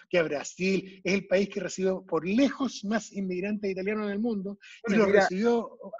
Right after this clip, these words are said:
Speaker 1: apretado.
Speaker 2: mira, mira los nombres del, de los apellidos de los jugadores de fútbol,
Speaker 1: Sí,
Speaker 2: todos.
Speaker 1: son todos italianos. Entonces, eh, yo creo que es la mezcla de la cosa extrovertida y refinada, por algo el recibimi-, el Renacimiento, ¿no es cierto?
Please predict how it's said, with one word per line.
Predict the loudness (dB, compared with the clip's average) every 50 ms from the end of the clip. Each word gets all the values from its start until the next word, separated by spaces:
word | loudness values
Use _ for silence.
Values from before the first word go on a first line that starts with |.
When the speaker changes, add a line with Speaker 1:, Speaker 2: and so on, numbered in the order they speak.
| -16 -14
Speaker 1:
apretado. | -10 -10 -6 -4 -4 -4 -4 -6 -4 -4
Speaker 2:
mira, | -4 -4 -4 -6 -6
mira | -4 0 2 2 4
los | 4 2 2
nombres | 2 2 2 2 4 4 2 4
del, | 4 2 0 0 -2 -4 -4
de | -4 -4 -2
los | 0 0 0
apellidos | 0 0 -2 -4 -4 0 4 6 6 6 6
de | 4 0 -4
los | -4 -4 -4
jugadores | -4 -2 0 2 2 2 0 0
de | -2 -2
fútbol, | -2 -2 -6 -6 -6 -6 -10 -12 -12 -14
Speaker 1:
Sí, | _ _ _ 2
Speaker 2:
todos. | 4 4 4 4 2 0
Speaker 1:
son | -8 -6
todos | -4 -4 0
italianos. | 0 0 -2 -2 -6 -8 -14 _ _ -20 -20 -20 -20 _ -8
Entonces, | -8 -6 -2 -2 -2 -2 0 -2 -2 -4 -4 -6 -6
eh, | -6 -6 -6 -4 -4
yo | -2 -2
creo | 0 0 0
que | 0 -2
es | -2
la | -2 -2
mezcla | -2 -4 -6 -6 -4 -4 -4 -4 -4
de | -8 -8 -6
la | -6 -6
cosa | -6 -8 -8 -8
extrovertida | -12 -8 -6 -6 -6 -6 -8 _ _ -10 -4 -2 -2 -2 -2 -4 -6 -10 -14 _ _ _ _ _ _ _ _ _ _ _ _ _
y | -6 -4 -2
refinada, | 2 2 2 2 0 -2 0 0 0 0 0 -2 -4 -6 -8 -14 _ _ _ _ _ _ _
por | -12 -6 -4 -2
algo | -2 -2 -2 -4
el | -4
recibimi-, | -4 -6 -6 -6 -6 -4 -4 -6 -6
el | -8 -10 -10
Renacimiento, | -8 -6 -6 -6 -6 -6 -6 -6 -4 -2 -2 -4 -4 -4 -4 -4 -4
¿no | -4
es | -4
cierto? | -6 -6 -6 -6 -8 -8 -8 -8